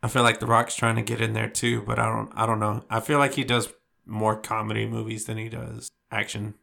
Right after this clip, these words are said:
N-, I don't even put Fast and the Furious into the action category anymore 'cause they're just, like, way the fuck out there. And so, 'cause, I mean, they got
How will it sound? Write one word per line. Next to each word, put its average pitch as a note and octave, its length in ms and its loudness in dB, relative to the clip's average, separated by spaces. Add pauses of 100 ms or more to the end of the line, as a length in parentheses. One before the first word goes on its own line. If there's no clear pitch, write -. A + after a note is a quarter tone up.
(300)
N-, B2 220 -2
I A#2 120 6
don't A#2 180 2
even A2+ 300 0
put A2+ 280 0 (340)
Fast - 340 4
and A2+ 100 0
the - 60 -6
Furious A2+ 380 0
into A2 200 0
the A2+ 160 -2
action G#2+ 340 -2
category A2+ 520 -4
anymore A2+ 420 -4 (120)
'cause G#2+ 300 -10
they're A2 300 -8
just, A2+ 300 -10
like, A2+ 280 -16
way A2 440 -6
the A2 120 -12
fuck G#2+ 300 -8
out G#2+ 220 -6
there. A2 200 -6 (420)
And A2+ 420 -4
so, A2+ 420 -2 (300)
'cause, A#2+ 140 -4
I A2+ 80 2
mean, A2 140 4
they A2+ 100 4
got - 280 2